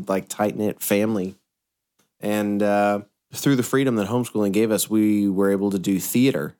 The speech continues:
And theater, uh, introduced me to Shelby Cook,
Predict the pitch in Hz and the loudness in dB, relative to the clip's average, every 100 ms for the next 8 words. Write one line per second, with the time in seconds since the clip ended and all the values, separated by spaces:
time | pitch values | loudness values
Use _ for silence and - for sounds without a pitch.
0 | _ - 101 98 95 92 90 87 - _ | _ -4 -2 0 0 0 -2 -4 -10 _
1 | - 127 123 107 92 95 98 - 92 90 | -4 2 2 4 2 0 -2 -2 -2 0
2 | 85 85 85 _ _ _ _ _ _ _ | 0 -2 -6 _ _ _ _ _ _ _
3 | - 107 - 98 104 - 104 98 95 101 | -2 -2 0 0 0 0 0 0 0 0
4 | 95 90 - 101 90 - 131 104 | 0 0 0 0 -2 -2 -2 -2